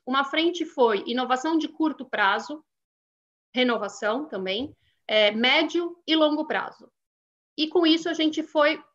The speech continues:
reconfigurando a empresa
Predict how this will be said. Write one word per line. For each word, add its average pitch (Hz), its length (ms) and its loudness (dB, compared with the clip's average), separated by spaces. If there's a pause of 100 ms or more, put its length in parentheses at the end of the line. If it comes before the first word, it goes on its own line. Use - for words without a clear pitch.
(320)
reconfigurando 294 1400 2 (180)
a 262 140 4
empresa 254 760 0